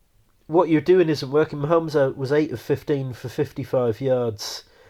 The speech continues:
an interception, and sacked four times for thirty-nine yards, a passer rating of thirty-four. Like, that isn't working.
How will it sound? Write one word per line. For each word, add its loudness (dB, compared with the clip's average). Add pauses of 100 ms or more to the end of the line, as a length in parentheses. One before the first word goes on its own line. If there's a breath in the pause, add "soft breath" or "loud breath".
(140)
an -2
interception, -4
and -8
sacked -4
four -4
times -6
for -20
thirty-nine -6
yards, -2 (340 loud breath)
a -14
passer -2
rating 2
of -4
thirty-four. -2 (1300 soft breath)
Like, -2 (1120)
that -2
isn't -2
working. -2